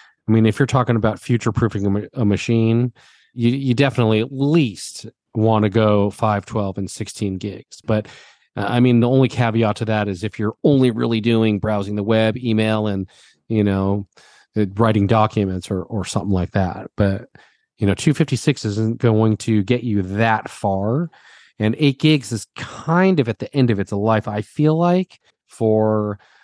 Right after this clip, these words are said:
having a new machine for these days with what the software is requiring. And if you're wanting to f-, uh, future-proof a machine for, let's say, five years down the road, you might get stuck if they, in a year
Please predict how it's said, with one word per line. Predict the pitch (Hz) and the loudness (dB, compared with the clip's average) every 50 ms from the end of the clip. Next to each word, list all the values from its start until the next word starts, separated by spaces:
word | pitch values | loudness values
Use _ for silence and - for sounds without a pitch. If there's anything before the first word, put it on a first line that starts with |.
| _ _ _ | _ _ _
having | - 123 123 120 113 113 107 113 - - | -6 -2 0 0 2 2 0 0 -2 -4
a | 123 110 | -2 0
new | 104 104 104 107 110 113 110 107 104 101 104 | 2 4 4 4 4 6 4 4 2 0 -2
machine | 107 101 101 - - - 123 113 107 | -2 -4 -4 -4 -4 -4 -4 -4 -4
for | - - 104 | -4 -4 -4
these | 101 101 95 - | -4 -4 -4 -4
days | - 104 101 98 90 | -2 -2 -2 -2 -2
with | 101 101 104 98 - 104 | -2 -2 -2 -2 -4 -6
what | 95 92 101 107 107 101 104 104 - - - - _ _ - | -6 -2 0 2 2 2 2 0 -4 -14 -20 -20 _ _ -8
the | 110 | -6
software | 110 - - 123 110 104 - - - 113 107 101 101 98 | -4 -2 0 0 0 0 -2 0 0 2 2 2 2 0
is | 95 92 | -2 -4
requiring. | 98 95 98 98 - 107 - 117 113 110 107 107 104 101 101 98 101 110 113 120 | -6 -8 -8 -8 -8 -6 -2 2 2 4 4 4 2 0 0 -4 -6 -8 -10 -8
And | - 113 110 107 | -4 -2 -2 -2
if | - - | 0 0
you're | 120 113 104 | 0 0 2
wanting | 104 110 117 113 113 107 95 | 4 4 4 4 2 0 -2
to | - 107 | -4 -6
f-, | - - - _ _ _ _ _ - 202 | -8 -10 -16 _ _ _ _ _ -8 -6
uh, | 139 104 95 | -4 -4 -4
future-proof | - - - 131 - 131 110 - - 120 - - | -4 -2 -2 -2 0 -2 -4 -2 -2 -2 -2 -2
a | 110 | -6
machine | 107 104 - - 240 226 202 180 160 | -6 -6 -6 -2 0 2 2 2 2
for, | - - 127 123 107 - - - - - - | 2 2 2 2 2 0 -6 -18 -18 -6 -2
let's | 135 127 123 - | -2 -2 0 0
say, | - 131 117 110 110 107 104 104 - _ - | -2 0 2 2 4 2 2 0 -2 _ 0
five | 139 127 120 117 117 104 | 2 2 2 2 0 -2
years | 110 110 110 101 - | -2 -2 -2 -2 -2
down | - 110 104 101 | -2 -2 -2 -2
the | 98 | 0
road, | 101 143 160 143 127 117 113 117 117 - - - - _ _ _ - | 2 4 4 6 6 4 4 2 0 -4 -18 -20 -20 _ _ _ -6
you | 120 120 120 | -4 -2 -2
might | 117 117 113 113 113 | -2 -2 -4 -4 -6
get | - 117 - - | -10 -12 -12 -8
stuck | - - 127 113 107 - - | -4 -2 0 0 0 -2 -4
if | 113 - - | -8 -6 -4
they, | 110 107 104 104 104 104 104 98 - - _ _ _ _ - | -2 0 2 2 2 0 -2 -4 -6 -12 _ _ _ _ -8
in | - 127 113 110 | -4 -2 0 0
a | 107 | -2
year | 101 101 101 104 113 117 120 120 113 113 107 107 110 | -2 -4 -8 -6 -2 2 4 4 4 4 4 2 0